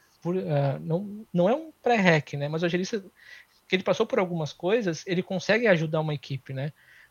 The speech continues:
Porque ele acaba ficando um pouquinho deslocado da entrega do valor e fica apoiando. "Cara, qual é o melhor caminho? Tu pensou nisso?" É, é realmente a palavra coach aqui, ela fi-, ela fica muito próxima, porque o cara é muito mais orientador. Ah, eu vou, eu vou te dar um exemplo prático.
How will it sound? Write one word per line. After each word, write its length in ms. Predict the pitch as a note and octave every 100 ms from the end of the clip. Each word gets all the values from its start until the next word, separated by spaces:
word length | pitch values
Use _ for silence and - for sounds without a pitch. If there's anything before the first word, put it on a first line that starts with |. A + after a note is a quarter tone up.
| -
Porque 220 | D#3+ E3
ele 80 | E3+
acaba 320 | - F#3+ G#3
ficando 260 | - G3
um 40 | G3
pouquinho 340 | F3+ - G3+
deslocado 540 | A3+ A3 F#3 - F3 G3
da 100 | E3
entrega 580 | D3+ C#3+ C3+ D#3 D4 E4+ _ -
do 120 | D3
valor 440 | C#3 C3 C3+ A3+ - _ -
e 80 |
fica 220 | F#3 G3+ A3+
apoiando. 500 | - C4 A3+ E3 C#3+ -
"Cara, 240 | G#3+ D3+
qual 140 | C3+
é 40 | F3+
o 40 |
melhor 160 | F#3+ G3
caminho? 580 | F#3 E3+ F3 E3+ D3+ C3+
Tu 80 | -
pensou 300 | E3+ D#3 E3+
nisso?" 600 | D#3+ E3+ D#3+ - - D#3+ - - - - -
É, 160 | D#3+ -
é 80 | D3+
realmente 420 | D3 D4 A#3+ A#3
a 60 | G#3
palavra 340 | F3+ F#3 F#3
coach 380 | - E3+ G#3+ -
aqui, 220 | F3 F3+
ela 80 | G3
fi-, 160 | G3+
ela 80 | D#3+
fica 240 | D3 F3+ F3+
muito 260 | F3 -
próxima, 380 | - F3+ F3+ D3+
porque 180 | D#3+ D#3+
o 20 |
cara 220 | - A3+
é 100 | F#3
muito 320 | E3 E3 G3+ G#3
mais 120 | G3+
orientador. 540 | G3 G3+ G#3+ F#3+ E3 - _ _ _ _ _ - - _ -
Ah, 260 | C#3+ C#3 C#3+
eu 60 |
vou, 100 | D3
eu 120 | D#3
vou 60 | -
te 40 | D#3+
dar 100 | E3+
um 40 |
exemplo 240 | F3+ F#3+
prático. 400 | - G3+ E3 -